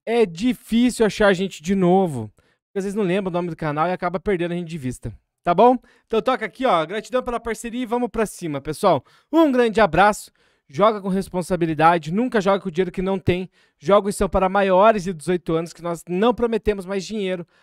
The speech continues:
mas nós prometemos mais oportunidades, hein? E amanhã tem bolão pra Mega.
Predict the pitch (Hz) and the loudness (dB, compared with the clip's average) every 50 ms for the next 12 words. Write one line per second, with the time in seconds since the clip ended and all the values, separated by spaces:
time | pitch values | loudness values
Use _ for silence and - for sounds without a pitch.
0 | _ _ _ - 170 180 185 185 175 - 180 175 - - 175 170 165 - 165 165 | _ _ _ -2 2 4 4 4 4 0 -6 -10 -8 -6 -4 -4 -4 -2 -4 -4
1 | 165 165 147 151 165 156 170 160 - - - 247 233 - 233 214 - 214 202 202 | -4 -6 -4 -2 -2 -2 -2 -2 -6 -2 0 0 2 2 0 0 0 -2 -4 -4
2 | 175 147 147 139 127 123 117 143 202 226 226 202 - _ _ _ _ _ _ _ | -2 -2 -2 -2 -2 -2 -2 -2 -2 -2 -2 -4 -8 _ _ _ _ _ _ _
3 | - 190 196 196 175 175 208 - - 220 190 202 202 226 190 - 254 240 208 208 | 0 0 2 2 2 0 0 0 0 0 0 0 0 -2 -2 -2 -2 0 0 2
4 | 226 240 220 175 147 131 110 101 | 4 4 4 4 0 -4 -6 -6